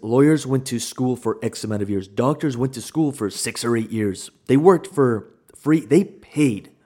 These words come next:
for their education. So the only time, and here's where I need you to ask yourself a question, the only time where I'm like, "Okay,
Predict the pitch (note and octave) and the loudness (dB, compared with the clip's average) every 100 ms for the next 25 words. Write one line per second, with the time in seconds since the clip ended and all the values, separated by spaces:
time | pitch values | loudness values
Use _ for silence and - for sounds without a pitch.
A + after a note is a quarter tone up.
0 | _ B2 B2 A#2 A2 G2 A2 G2 - _ | _ -2 2 2 0 -4 -10 -10 -16 _
1 | _ _ _ _ _ _ _ _ _ _ | _ _ _ _ _ _ _ _ _ _
2 | _ _ _ _ - - - - - - | _ _ _ _ -20 -20 -20 -20 -20 -4
3 | D3+ C#3 D3+ - _ _ - G3 G3+ F#3+ | 0 2 2 -2 _ _ 4 4 6 4
4 | D#3+ D#3+ D3 A#2+ A2 C#3 D3 D#3 C3+ C#3 | 2 0 0 -2 0 0 2 2 2 0
5 | C3+ - B2+ B2 B2 B2 B2 A#2 A2 G#2 | -4 -6 0 0 0 -4 -4 -4 -6 -4
6 | A#2+ A2+ A2 A2 C#3 E3+ F3+ C#3+ C3+ B2+ | -6 -6 -6 -4 -2 -2 -2 -2 -2 -2
7 | B2 A#2+ C3+ C3 A2+ G2+ G2 | -2 -4 -6 -6 -8 -8 -10